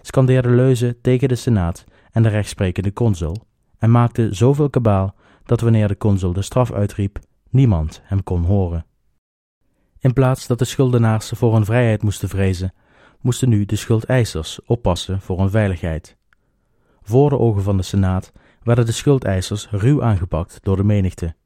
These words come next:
Het liep de spuigaten uit. Binnen de senaat bestond oneenigheid. Appius Claudius gaf zijn collega Servilius de schuld van dit alles. Hij zou op de hand zijn van de plebeiers. De onrusten in de stad hielden aan,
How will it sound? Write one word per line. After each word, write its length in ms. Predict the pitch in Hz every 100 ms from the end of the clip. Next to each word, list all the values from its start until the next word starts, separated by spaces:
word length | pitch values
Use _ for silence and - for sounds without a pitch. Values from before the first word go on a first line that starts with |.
| _ _ _ _ _ _ _
Het 160 | 131
liep 260 | 135 143 -
de 80 | 120
spuigaten 580 | - 101 92 95 95
uit. 380 | 110 95 85 - _ _ _ _ _ _ _ _
Binnen 240 | - 123 147
de 100 | 139
senaat 480 | - 127 95 95 - _ _
bestond 360 | 117 - 98 -
oneenigheid. 760 | 113 113 113 92 87 78 _ _ _ _ _ _ _ _ _ _ -
Appius 400 | 101 - 95 -
Claudius 560 | 113 120 117 110 - - _
gaf 180 | - 123
zijn 160 | - 120
collega 420 | 131 123 117 113
Servilius 640 | - 127 127 127 92 92
de 80 | -
schuld 360 | - 95 87 -
van 180 | 110
dit 160 | 101 110
alles. 440 | 107 85 76 - _ _ _ _ _ _
Hij 360 | _ 101 113 110 _ _
zou 220 | - - -
op 80 |
de 80 | -
hand 240 | 104 127 123
zijn 340 | 95 85 95
van 140 | -
de 100 | 92
plebeiers. 680 | 98 113 107 101 76 - - _ _ _ _ _ _ _ _
De 120 | 127
onrusten 480 | 139 135 123 - 113
in 80 |
de 60 | 110
stad 340 | 101 98 92
hielden 300 | - 101 104
aan, 280 | 113 95 78